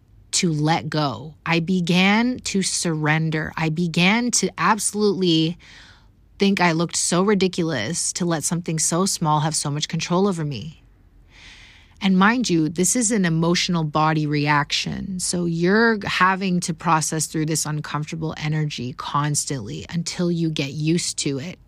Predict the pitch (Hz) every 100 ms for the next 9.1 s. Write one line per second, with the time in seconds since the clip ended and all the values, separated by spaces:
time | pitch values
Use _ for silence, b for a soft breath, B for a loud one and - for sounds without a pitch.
0 | _ - 165 165 - - 180 170 - 165
1 | - 170 160 151 - 175 196 160 - 185
2 | 175 170 156 170 185 175 165 147 170 180
3 | 175 170 151 151 147 151 B B B B
4 | B B 165 170 160 156 151 151 160 196
5 | - - - 226 175 160 170 170 165 156
6 | 156 151 151 - 147 - - - - 151
7 | 143 - 214 160 160 - 160 - 220 226
8 | - 175 170 151 139 131 139 117 139 -
9 | -